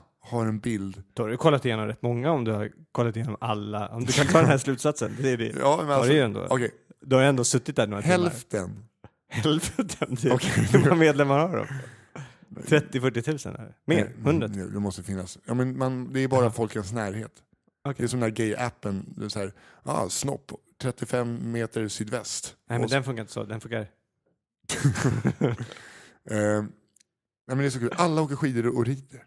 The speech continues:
Speaker 2: Jaha.
Speaker 1: Det är, är inte det konstigt? Och sen är det här, eh, <clears throat> om jag tänker, och hon var lite söt. Eh, jag vet, jag vet inte varför jag gjorde det här i söndags, men det blev någon, jag måste ta bort det här.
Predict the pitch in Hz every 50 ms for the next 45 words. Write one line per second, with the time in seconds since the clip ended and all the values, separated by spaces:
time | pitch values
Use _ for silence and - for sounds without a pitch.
0 | _ _ - 120 110 101 147 160 110 - _ _ _ _ _ _ _ _ _ _
1 | _ _ _ _ _ _ _ _ _ _ _ _ _ _ _ _ _ _ _ _
2 | - 135 151 160 156 143 139 135 135 135 143 135 127 165 170 139 113 101 - -
3 | _ _ _ - - - - - 127 - - 139 143 160 165 156 143 131 120 120
4 | 117 120 120 123 123 123 127 123 _ - 127 131 110 - _ - 131 131 135 143
5 | 147 143 143 135 113 107 - - 110 107 107 123 156 160 147 131 120 113 107 -
6 | - - 101 - - - _ _ _ _ _ _ _ _ _ _ - - 110 104
7 | 113 123 127 156 156 - 143 139 151 156 139 123 107 113 117 113 113 110 107 117
8 | 117 107 101 98 104 104 104 101 104 101 101 101 98 - 127 123 117 117 120 123
9 | 123 127 127 120 120 123 120 110 107 104 101 110 113 117 107 95 - - 101 -
10 | 104 - - - 92 -